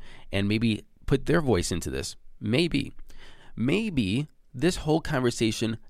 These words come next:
does in-, reinforce people who are listening to this podcast and maybe we're on the fence. Maybe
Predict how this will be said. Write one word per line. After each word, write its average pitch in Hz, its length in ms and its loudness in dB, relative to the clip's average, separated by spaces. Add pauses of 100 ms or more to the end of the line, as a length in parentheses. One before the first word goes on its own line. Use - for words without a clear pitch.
(140)
does 131 400 4
in-, 110 160 -2 (160)
reinforce 139 640 4
people - 560 -2 (220)
who - 200 4
are 131 260 4
listening 143 420 0
to 127 100 -8
this 113 120 -2
podcast 123 600 0 (440)
and 131 420 4 (120)
maybe 147 220 4
we're 123 160 4
on 104 100 2
the 92 60 0
fence. - 360 -6 (380)
Maybe 131 680 2